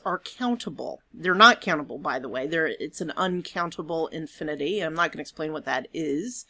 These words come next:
Um, rationals, rational numbers where you can express them as a whole number di-, you, in ratio with another whole number are countable. I'm not going to prove that. Um, so between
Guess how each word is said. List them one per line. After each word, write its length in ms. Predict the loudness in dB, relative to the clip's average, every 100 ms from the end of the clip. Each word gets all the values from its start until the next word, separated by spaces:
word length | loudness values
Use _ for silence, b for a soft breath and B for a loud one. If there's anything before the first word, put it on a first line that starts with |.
| B B B B 4
Um, 260 | 4 6
rationals, 920 | 6 8 8 6 6 6 6 4 0 4
rational 420 | 8 8 6 4
numbers 400 | 4 4 2 2
where 140 | 2
you 160 | 4 2
can 320 | 0 -2 0
express 600 | -4 -4 -4 2 2 2
them 280 | 0 0 0 2
as 300 | 2 2 0
a 80 | -4
whole 380 | 0 0 2
number 540 | 2 2 2 2 2 0 B B B -4
di-, 240 | 2 2 2
you, 200 | 2 2 2 4
in 200 | 6 6
ratio 480 | 4 4 4 2 2
with 160 | 0
another 460 | 2 2 4 2 0
whole 380 | -8 -4 -2 0
number 560 | -2 -4 -2 0 0 b b b 10
are 240 | 12 12
countable. 600 | 8 -4 -4 -6 -8 -6
I'm 180 | -6 -4
not 180 | -6 -4
going 180 | -4 -4
to 80 |
prove 340 | -4 -2 -2 -2
that. 200 | -6 -6 _ _ _ _ _ _ _ _ -20 B B B B B 0
Um, 440 | 6 8 8 2 0
so 180 | 4 6
between 520 | 6 6 6 8